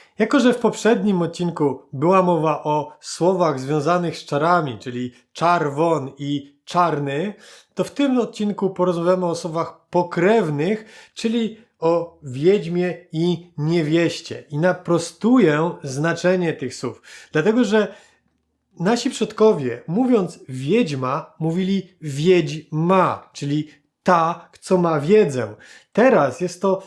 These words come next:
całkowite przeciwieństwo, znaczenie tego. Teraz kojarzona jest wiedźma z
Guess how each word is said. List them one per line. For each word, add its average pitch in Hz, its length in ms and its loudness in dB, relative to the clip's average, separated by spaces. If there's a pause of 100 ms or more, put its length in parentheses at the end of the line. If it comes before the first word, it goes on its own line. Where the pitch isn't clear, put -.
(120)
całkowite 208 680 0
przeciwieństwo, 180 840 -2
znaczenie 147 500 -4
tego. 120 280 -8
Teraz 156 320 -6
kojarzona 165 560 0
jest 147 180 -2
wiedźma 170 400 0 (280)
z - 280 -16